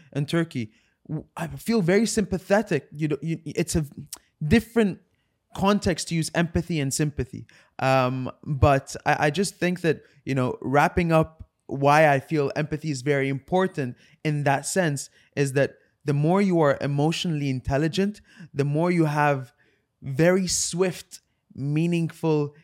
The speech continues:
interactions. And almost, let's just put it that way,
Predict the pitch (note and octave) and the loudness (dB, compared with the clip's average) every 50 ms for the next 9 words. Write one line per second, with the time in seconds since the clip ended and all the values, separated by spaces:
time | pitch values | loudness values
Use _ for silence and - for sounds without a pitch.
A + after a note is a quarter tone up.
0 | _ _ _ - C#3 C#3 C#3 - D3+ C#3+ C#3 D3+ D#3 - - - E3+ E3 E3+ D#3+ | _ _ _ -8 -6 -6 -4 -2 0 0 2 0 0 -4 -6 -4 -4 -4 -4 -4
1 | - - - - D3 D3 C#3 C#3 C3+ C#3 - _ _ _ _ _ - D#3 F#3+ A3+ | -6 -6 -6 -4 -2 -2 -2 -4 -6 -10 -14 _ _ _ _ _ 2 2 4 4
2 | A#3+ A#3 F#3 D#3 - - - - - E3 F3+ - - G#3 - - - G3 E3+ D3+ | 4 2 2 2 0 -4 -6 -4 -4 -2 -2 -2 -4 -6 -4 -2 0 0 0 2
3 | C#3 C#3+ D3+ D#3+ A2 A2 G#2+ G2+ - | 2 2 2 2 2 -2 -4 -4 -4